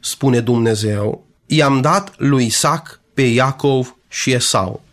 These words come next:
Mai târziu, profetul Isaia va spune în capitolul opt cu versetul optsprezece: „Iată eu și copiii pe care mi-a dat Domnul.” Mâna lui Dumnezeu trebuie văzută și în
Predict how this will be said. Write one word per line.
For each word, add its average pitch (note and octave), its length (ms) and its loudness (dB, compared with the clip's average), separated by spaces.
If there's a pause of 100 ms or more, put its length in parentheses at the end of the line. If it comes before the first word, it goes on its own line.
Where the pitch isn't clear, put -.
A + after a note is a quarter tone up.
(680)
Mai F3 180 2
târziu, F3+ 340 0
profetul G3 440 0
Isaia F3 380 0
va D#3 120 2
spune F3 260 0
în E3 100 2
capitolul D3 640 0
opt E3 220 0
cu C#3 80 -2
versetul C#3+ 420 0
optsprezece: C#3 960 0 (360)
„Iată E3+ 520 0 (240)
eu D#3 520 2
și - 220 -2
copiii D3+ 720 0
pe B2+ 100 -2
care B2+ 280 2
mi-a A#2+ 240 2
dat C3+ 500 -4 (180)
Domnul.” A2+ 720 -4 (440)
Mâna A#3 260 4
lui G3+ 140 2
Dumnezeu E3 460 2
trebuie F#3 280 2
văzută D3 800 0 (640)
și - 360 0
în F3 240 2